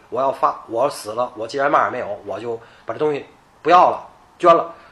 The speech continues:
捐了以后要设立一个奖，这个奖他就提了一句话，就是说我要讲给那些对人类的发展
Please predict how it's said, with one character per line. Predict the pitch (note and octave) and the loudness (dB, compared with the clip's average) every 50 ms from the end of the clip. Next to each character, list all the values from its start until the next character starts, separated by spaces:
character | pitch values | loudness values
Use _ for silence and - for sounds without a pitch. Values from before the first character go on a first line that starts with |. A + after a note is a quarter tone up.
| - | 2
捐 | - G3+ A3+ | 6 6 8
了 | G#3+ E3 | 8 6
以 | C#3 | 4
后 | C#3 F3+ D#3+ | 2 2 2
要 | D3+ C#3+ | 2 0
设 | - - D#3 | 0 -2 -4
立 | C#3 | -4
一 | C#3+ E3 | -4 -6
个 | D#3+ | -6
奖， | - - E2 E2+ G2 A#2 - _ _ _ - | -6 -8 -12 -18 -18 -20 -20 _ _ _ -4
这 | - C#4 | 0 0
个 | A3+ | 2
奖 | - - D3 - - | 2 2 0 0 0
他 | F3 G3+ | -4 -6
就 | F#3+ - C#4 A3+ | -6 -4 -6 -6
提 | - F#3 F#3+ G#3 | -4 -4 -4 -4
了 | G3+ | -4
一 | F#3 G#3+ | -6 -4
句 | G#3+ | -4
话， | G#3+ F3+ - A#3 F#3 - | -4 0 0 0 0 0
就 | - E3+ | -2 -6
是 | D#3 | -2
说 | D#3 F#3 G3+ G3 - - - - - - - | 0 0 -2 -2 -4 -12 -20 -20 -20 -18 -12
我 | B2+ C3 C3+ B2 B2 | -4 0 2 2 4
要 | D#3 G#3+ A#3 G3+ D3+ | 6 8 8 8 6
讲 | - - D3 C#3 F3 G#3+ | 4 2 2 2 2 2
给 | F#3 C3+ A2+ A#2 | 2 0 -2 0
那 | C3+ D3+ C#3+ B2 | 0 -2 -2 -2
些 | - D3 D3+ D#3+ D#3+ D#3+ - - - - _ _ - - - - - - | -2 0 0 0 0 -2 -8 -16 -20 -20 _ _ -20 -20 -20 -20 -12 -4
对 | - A#3+ A3+ G#3 F3 | 0 2 4 4 2
人 | D3+ C#3+ D#3 D#3+ A3+ C#4 D4 | 6 6 8 8 8 8 8
类 | C#4+ C#4 A#3+ E3 C#3+ | 10 10 10 8 6
的 | B2+ A2+ G#2+ | 2 0 -4
发 | - - - G#3 G3 G3+ F#3 | -2 4 4 6 8 8 6
展 | - A2+ - - - | 4 0 -8 -10 -14